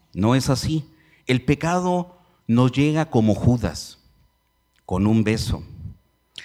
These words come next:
A Eva el fruto prohibido le parecía bueno y deseable, pero le echó fuera del Edén. A David le pareció inofensivo caminar tranquilamente en la azotea de su palacio y contemplar la belleza de Betsabé,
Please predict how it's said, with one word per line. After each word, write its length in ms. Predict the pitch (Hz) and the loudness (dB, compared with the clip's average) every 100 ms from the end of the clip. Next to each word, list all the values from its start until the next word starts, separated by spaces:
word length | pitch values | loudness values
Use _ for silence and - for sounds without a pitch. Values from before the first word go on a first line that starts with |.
| - - | -20 -6
A 220 | - 117 | 2 6
Eva 200 | 160 190 | 6 6
el 100 | 185 | 6
fruto 360 | - 160 - 175 | 8 6 6 4
prohibido 540 | 139 139 127 160 180 | 4 4 4 2 4
le 80 | 151 | 4
parecía 480 | 127 117 113 - 147 | 2 0 -2 2 2
bueno 460 | 120 127 156 151 | 6 8 8 4
y 60 | 127 | 2
deseable, 680 | 113 107 123 123 120 92 - _ _ _ _ _ | 0 0 2 2 2 -2 -4 _ _ _ _ _
pero 180 | 113 101 | 0 2
le 140 | 104 104 | 0 -2
echó 240 | - 123 | 0 0
fuera 380 | - 120 131 113 | 4 4 4 2
del 180 | 104 98 | 0 0
Edén. 420 | 98 104 110 110 - - _ _ - - - - _ _ | 0 -2 -2 -10 -14 -18 _ _ -20 -20 -20 -20 _ _
A 120 | 120 | 2
David 380 | 117 120 147 202 - 101 | 4 2 0 -2 0 0
le 160 | 113 110 | 2 2
pareció 400 | 123 127 - 143 | 2 2 4 6
inofensivo 680 | 151 - 123 107 117 147 151 | 4 4 2 4 2 2 0
caminar 460 | 123 127 143 147 | 0 2 0 0
tranquilamente 1300 | 143 123 120 156 160 143 143 147 147 147 127 - - | -2 0 -2 -2 0 4 6 4 2 0 -2 -4 -16
en 160 | - 107 | -6 -2
la 80 | 110 | -2
azotea 460 | 104 107 135 135 | -2 -2 2 2
de 100 | 131 | 2
su 160 | 120 98 | -2 -4
palacio 640 | 98 104 127 127 151 180 _ _ - | -2 0 -2 -2 -6 -6 _ _ -8
y 120 | 135 | -6
contemplar 680 | 131 127 123 120 117 135 151 | -2 -2 0 -2 -2 -2 2
la 120 | 151 | 2
belleza 480 | 131 117 131 127 135 | 0 0 0 0 0
de 100 | 113 | 2
Betsabé, 540 | 101 98 107 101 123 | 0 0 -2 -2 -4